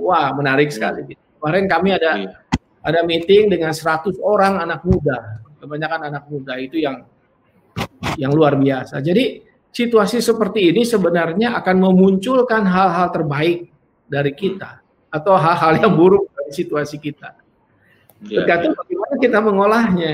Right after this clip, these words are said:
Speaker 1: gitu. Sekarang
Speaker 2: Hmm.
Speaker 1: kalau kita mau cari orang gampang sekali sekarang, karena kebanyakan di rumah, nggak akan lari, gitu.
Speaker 2: <laughs>
Speaker 1: Nggak akan lari, nyarinya tuh gampang, gitu kan, itu pasti di rumah. Meeting pun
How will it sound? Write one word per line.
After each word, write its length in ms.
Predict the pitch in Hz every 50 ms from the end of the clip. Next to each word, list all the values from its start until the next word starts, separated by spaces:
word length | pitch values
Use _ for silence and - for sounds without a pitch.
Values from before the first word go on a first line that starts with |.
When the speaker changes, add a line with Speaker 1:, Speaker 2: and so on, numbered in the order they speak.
| 147 151
Speaker 1:
gitu. 240 | 147 147 147 - - - _ _ _ _ _ _ _ _ _ _ _ _ _ _ _ _
Sekarang 320 | - 185 180 208 247 254 247
Speaker 2:
Hmm. 20 | 247
Speaker 1:
kalau 60 | 247 247
kita 160 | 226 - - 214 214
mau 120 | 202 202 185
cari 200 | 180 185 196 202 185
orang 240 | 185 185 220 262 233 175
gampang 320 | 147 143 143 - 156 160
sekali 400 | 165 - 170 180 190 233 277 277
sekarang, 320 | 247 240 220 214 220 202 196
karena 160 | 214 233 233
kebanyakan 400 | 254 233 208 185 190 190 220 220
di 80 | 202 170
rumah, 400 | 180 214 226 - 214 190 196 220
nggak 160 | 226 160 151
akan 160 | - 147 147
lari, 300 | 147 147 156 151 156 160 156 -
gitu. 160 | - - - - - _ _ _ _ _ _ _ _ _ _ _ _ _ -
Speaker 2:
<laughs> 640 | 214 - - - - _ - - - - 151 - - _ _ _ _ _ _ _ -
Speaker 1:
Nggak 120 | 123 - 156
akan 120 | 165 170 165
lari, 220 | 160 160 170 - - - - - _ - 226 214 196
nyarinya 420 | 190 208 196 190 208 233 233 247 254 247
tuh 80 | 233
gampang, 640 | 202 156 165 170 185 208 202 - 190 180 180 185 190 185 165
gitu 120 | 160 160 156
kan, 80 | 160 160
itu 160 | 190 220 -
pasti 240 | 185 - - 202 180
di 120 | 156 160 156
rumah. 320 | 170 175 170 160 151 147
Meeting 480 | 143 160 180 208 196 - 453 - 220 -
pun 120 | 180 180